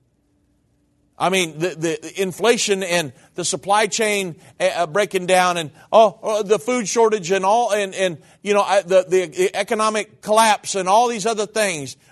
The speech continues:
uh, the tribulation coming, the, the mark of the beast. I, I'm just scared out of my mind. Hold on a second. "In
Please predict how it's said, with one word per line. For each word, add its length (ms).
uh, 320
the 600
tribulation 600
coming, 260
the, 100
the 80
mark 200
of 60
the 80
beast. 280
I, 160
I'm 100
just 200
scared 260
out 140
of 40
my 100
mind. 440
Hold 300
on 160
a 60
second. 420
"In 180